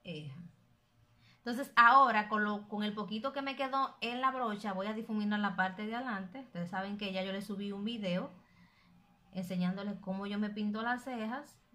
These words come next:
y yo hago esto para que se vea, no se vea tan artificial la ceja, sino que se vea lo más natural posible.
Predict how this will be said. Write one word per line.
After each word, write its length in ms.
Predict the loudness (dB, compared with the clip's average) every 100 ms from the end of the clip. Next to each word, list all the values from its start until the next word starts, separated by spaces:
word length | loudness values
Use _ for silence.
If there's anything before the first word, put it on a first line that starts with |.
| -16
y 420 | -14 -12 -12 -10
yo 180 | -6 -4
hago 340 | -4 -4 -8 -4
esto 520 | -2 -2 -4 -10 -14 -16 _ _ _ _ _ _ _ _ _ _ _ _ _ _ 0
para 220 | 0 0
que 340 | -2 -4 -6 -14 -8
se 120 | -2
vea, 500 | 0 0 0 -2 -8 _ _ -6
no 160 | -4
se 140 | -2 -2
vea 320 | -2 -4 -6 4
tan 240 | 4 6
artificial 680 | 0 -2 -6 -6 -2 0 2
la 200 | 2 2
ceja, 240 | -4 -8
sino 300 | -8 -8 -6
que 100 | -6
se 160 | -6 -6
vea 220 | -2 -2
lo 120 | 2
más 220 | 2 2
natural 420 | 0 -4 -2 -2 -2
posible. 580 | -8 -6 -8 -6 -10